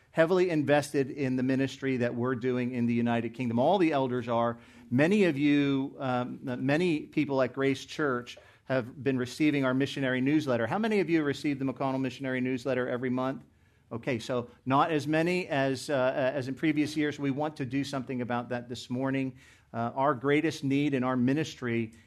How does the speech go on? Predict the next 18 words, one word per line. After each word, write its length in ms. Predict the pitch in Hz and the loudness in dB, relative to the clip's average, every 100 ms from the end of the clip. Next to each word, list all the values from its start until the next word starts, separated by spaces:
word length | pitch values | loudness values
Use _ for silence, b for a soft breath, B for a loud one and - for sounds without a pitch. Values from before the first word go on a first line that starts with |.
| - | -8
is 180 | 127 120 | -6 -6
for 200 | - 127 | -6 -6
the 80 | 123 | -4
faithful 420 | 135 139 143 143 | -2 -2 0 -6
prayers 500 | - 135 131 131 120 | -2 2 2 2 -4
of 140 | 98 | -6
God's 380 | 117 123 127 120 | 0 0 0 -4
people, 640 | - 156 165 131 110 104 b b _ | -6 -4 -4 -2 -4 -4 b b _
uh, 200 | 117 117 120 | -4 -4 -4
to, 200 | 123 120 - | -6 -6 -6
uh, 140 | 139 | -10
for 160 | 123 135 | -6 -4
the 80 | 120 | -2
Lord's 320 | 123 135 110 | 0 -2 -2
blessing 420 | 117 139 139 120 | 0 0 0 -6
on 140 | 120 | -2
our 80 | 120 | 0
ministry. 560 | 117 120 120 - 123 | 0 0 -2 -4 -6